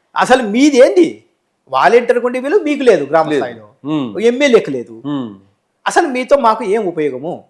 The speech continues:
Speaker 2: హ్మ్.
Speaker 1: మీరు ఎప్పుడైనా పోనీ ఒక శాసనసభ్యుని ద్వారా పోయి ముఖ్యమంత్రిని కలిశారా?
Speaker 2: కలిశారా? కనీసం మీకు ఈ, ఈ రెడ్డి సంక్షేమ సంఘము ప్లస్ రెడ్డి కమ్యూనిటీస్‌లో చాలా స-, కొన్ని సంఘాలు ఉన్నాయి,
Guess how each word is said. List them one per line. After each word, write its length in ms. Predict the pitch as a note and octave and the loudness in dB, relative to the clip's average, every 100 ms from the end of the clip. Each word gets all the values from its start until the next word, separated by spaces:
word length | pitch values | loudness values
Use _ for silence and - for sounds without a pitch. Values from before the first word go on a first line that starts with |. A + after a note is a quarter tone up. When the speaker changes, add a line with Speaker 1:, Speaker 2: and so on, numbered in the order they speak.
| _ | _
Speaker 2:
హ్మ్. 300 | C3 C3+ G#2 G2+ G2 _ _ _ _ _ - | -12 -12 -12 -18 _ _ _ _ _ _ 0
Speaker 1:
మీరు 240 | E4 F4 | 6 6
ఎప్పుడైనా 360 | - D4 C#4+ C#4+ | 4 2 2 2
పోనీ 520 | C#4 B3 A#3 B3 A#3+ - _ - | 4 6 6 4 -4 -10 _ -14
ఒక 100 | G#3+ | -8
శాసనసభ్యుని 720 | G#3 G#3+ G3 G3 G#3+ F3+ G3+ F#3+ | -4 -4 -4 -8 -8 -6 -6 -2
ద్వారా 240 | F#3+ F#3 | -2 -2
పోయి 280 | G3 C4+ A#3+ | -4 -8 -8
ముఖ్యమంత్రిని 460 | F3+ G3+ B3+ C4 - | -4 2 2 2 2
కలిశారా? 540 | G#3+ G3 F#3 D#3 D#3 - | 2 2 0 -2 -4 -4
Speaker 2:
కలిశారా? 460 | C3 - G2+ F#2 - _ _ _ _ _ _ _ _ _ _ _ _ _ _ _ F#3+ | -6 -6 -12 -14 -20 _ _ _ _ _ _ _ _ _ _ _ _ _ _ _ -2
కనీసం 400 | C4+ B3 C4 G#3 | -2 -2 -2 -2
మీకు 300 | A3 A#3 F#3 | -4 -4 -4
ఈ, 140 | D3 C3+ B2 A#2+ A#2 | -4 -6 -8 -12 -10
ఈ 260 | A2+ A2+ | -8 -8
రెడ్డి 260 | A2 C3 A3+ | -8 -6 -2
సంక్షేమ 400 | G#3 G#3+ G#3+ G#3 | -2 0 0 0
సంఘము 420 | - F#3+ F#3 G3 | -2 -2 -2 -4
ప్లస్ 260 | G3+ E3+ F3+ | -2 -2 -2
రెడ్డి 260 | C3+ D#3+ | -6 -6
కమ్యూనిటీస్‌లో 760 | G3 F3 F3+ F3 E3+ G#3 F#3+ D#3 - | -4 -4 -6 -10 -8 -6 -4 -6 -6
చాలా 160 | C#3 C#3 | -6 -6
స-, 100 | B2+ | -10
కొన్ని 300 | - C#3 C3+ | -10 -10 -6
సంఘాలు 380 | C#3+ E3+ F3 A2+ | -6 -2 -2 -4
ఉన్నాయి, 200 | G#2 | -10